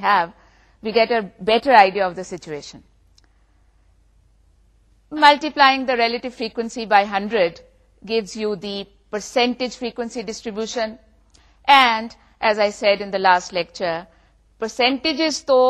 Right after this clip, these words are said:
لیمین کے لیے particularly، percentages کو انڈرسٹینڈ کرنا تو سب سے زیادہ آسان ہوتا ہے۔ So, as you can now see on the screen, the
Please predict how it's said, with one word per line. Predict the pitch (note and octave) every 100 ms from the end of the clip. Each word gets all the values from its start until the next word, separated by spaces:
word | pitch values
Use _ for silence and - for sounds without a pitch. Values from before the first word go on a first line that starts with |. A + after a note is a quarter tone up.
| B3+ - -
لیمین | A#3 A#3+ C#4 C#4
کے | C4
لیے | A3+ A3 A3
particularly، | A3 G#3 A3 F3+ F3+ G#3+ _ _ _
percentages | A3+ - C4 C#4 D4+ D#4+ D4+
کو | C#4
انڈرسٹینڈ | B3 A#3+ A#3+ A3 A3
کرنا | G#3+ A3+
تو | A#3+
سب | B3 G#3+
سے | A#3+
زیادہ | G3+ F#3
آسان | F3 E3+ E3+ D#3+
ہوتا | D#3+ D3 D#3
ہے۔ | C#3 _ _ _ _ _ _ _ _ _
So, | - - D4+ E4 -
as | B3+ C4 B3+
you | C4+ B3
can | B3 A3
now | G3+ G3
see | G3+ - B3 A#3+
on | G#3
the | F#3+
screen, | F#3 - - A#3 F3+ D#3+ A#3+ A4 _ _ _ _ _ _ G3+
the | B3+ B3+ B3 A#3+ A#3